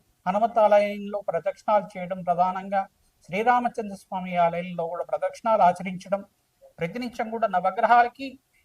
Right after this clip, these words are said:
ఇరవై ఏడు ప్రదక్షిణాలు చేయడం వల్ల మంచి పుణ్యం కలుగుతుంది.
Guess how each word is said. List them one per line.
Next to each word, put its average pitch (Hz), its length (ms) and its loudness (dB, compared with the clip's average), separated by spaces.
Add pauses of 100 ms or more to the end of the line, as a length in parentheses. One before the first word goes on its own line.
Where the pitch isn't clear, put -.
ఇరవై 220 260 2
ఏడు 262 120 4
ప్రదక్షిణాలు 220 600 2
చేయడం 196 260 -10 (320)
వల్ల 180 180 -2 (420)
మంచి 196 300 -12 (560)
పుణ్యం 214 260 -6 (240)
కలుగుతుంది. 196 480 -6